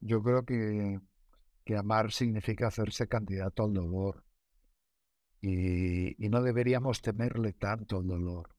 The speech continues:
Deberíamos saber atravesarlo cuando viene, pero obviamente a veces hay que poner límites y decir, "No, me retiro porque cuido de mí y no estoy dispuesto a recibir más dolor".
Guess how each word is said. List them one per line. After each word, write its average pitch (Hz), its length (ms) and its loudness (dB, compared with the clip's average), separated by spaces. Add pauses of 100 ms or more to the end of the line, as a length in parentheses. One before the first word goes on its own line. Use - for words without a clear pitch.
(140)
Deberíamos 101 480 0
saber 107 260 2
atravesarlo 107 680 0
cuando 101 320 0
viene, 95 440 -2 (220)
pero 104 240 2
obviamente 107 720 0 (440)
a 107 120 -8
veces 107 380 2
hay 104 160 2
que 107 100 0
poner 104 380 0
límites 113 840 -2 (160)
y 101 100 -10
decir, 104 760 0 (680)
"No, 98 540 -20
me 104 200 0
retiro 117 920 0 (360)
porque 107 320 -4
cuido 117 420 2
de 110 140 2
mí 120 280 0
y 120 40 0
no 107 120 0
estoy 110 280 -2
dispuesto 110 680 -2
a 113 60 0
recibir 104 560 -8
más 110 260 -8
dolor". 98 440 0